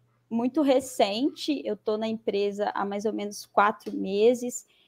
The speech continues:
E o que mais me surpreende nesse mundo Salesforce é esse, esse,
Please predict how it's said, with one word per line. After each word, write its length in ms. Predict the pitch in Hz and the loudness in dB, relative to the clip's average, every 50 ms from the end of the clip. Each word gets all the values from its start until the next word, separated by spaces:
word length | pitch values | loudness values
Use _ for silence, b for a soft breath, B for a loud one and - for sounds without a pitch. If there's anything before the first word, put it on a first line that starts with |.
| _ _ _ _ - | _ _ _ _ 0
E 480 | 233 247 247 247 254 254 262 262 269 262 226 | 2 4 6 6 6 6 6 8 8 8 8
o 80 | 262 262 | 8 8
que 140 | 262 320 | 6 6
mais 600 | 294 269 247 247 262 302 349 370 370 - - - | 8 10 10 10 10 10 8 6 2 0 -4 -6
me 160 | 254 262 277 277 | -2 0 0 0
surpreende 840 | 277 - 277 277 269 - - 277 262 247 220 220 240 254 262 269 240 | 0 0 0 0 0 -2 -4 -4 -2 -2 -2 -2 0 -2 -2 -2 -2
nesse 300 | 220 220 233 226 - 226 | -4 -4 -4 -6 -6 -6
mundo 200 | 220 220 220 226 | -4 -4 -4 -4
Salesforce 680 | - - 214 214 202 - - 208 208 226 220 - - | -2 0 0 0 0 -2 0 0 2 0 0 0 2
é 140 | 220 220 220 | 2 4 4
esse, 540 | 233 226 - - - 254 247 240 240 220 202 - | 2 0 -2 -4 -4 -2 0 0 0 -2 -2 0
esse, 420 | 208 214 214 - - 240 226 220 | 0 0 0 -2 -4 -6 -6 -8